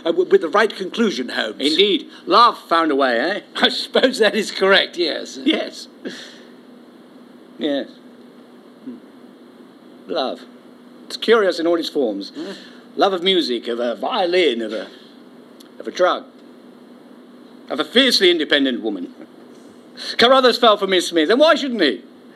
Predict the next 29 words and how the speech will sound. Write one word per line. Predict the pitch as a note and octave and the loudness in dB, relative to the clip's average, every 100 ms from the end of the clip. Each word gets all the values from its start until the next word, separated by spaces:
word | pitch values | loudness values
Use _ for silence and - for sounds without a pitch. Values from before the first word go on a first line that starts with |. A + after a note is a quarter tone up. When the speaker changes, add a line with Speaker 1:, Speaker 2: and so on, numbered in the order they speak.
| - - | -20 -8
Speaker 2:
It | D3+ | -4
saved | - A3+ A3 | 2 2 4
her, | G3+ F3+ | 4 2
it | C3 | 0
saved | - E3 D#3 B2+ | -2 0 0 -2
him. | D3+ A#2 | -4 -2
Speaker 1:
No, | C3 | -2
you | C#3 D3 F#3 A#3 | -4 -2 2 2
saved | G3+ G3+ F#3+ D#3+ | 2 2 2 2
him, | F3+ C3 | 0 0
Holmes. | A#2+ C3 D#3 - - - - - - - | -4 -4 -4 -8 -10 -16 -20 -20 -20 -20
Speaker 2:
I, | - - | -16 -14
oh, | G2+ | -12
I'm | G#2 | -12
not | A2 B2 | -12 -8
sure | C#3+ C#3 | -2 -2
he | B2+ | 0
was | C3 B2+ - - - - - - | -2 -4 -10 -18 -20 -20 -20 -12
serious | - F#3+ G3+ G3 F#3+ | -2 4 6 4 2
in | F#3+ | 0
his | F#3+ D#3+ | 0 0
intentions. | F3 E3 F#3 G3 E3 G3+ F#3+ E3+ | -2 0 0 0 -2 -2 -2 -2
His | E3+ | 2
outlook | G#3+ A#3 G3+ D#3 D3+ | 4 4 2 -2 0
was | D#3+ D#3 | 0 2
rather | F#3+ F#3 F3+ F3 E3+ | 2 4 2 2 0
bleak, | C#3 G3 B2+ - | 2 2 2 -2
is | B2 | -4
all. | A2+ F2+ - | -4 -8 -12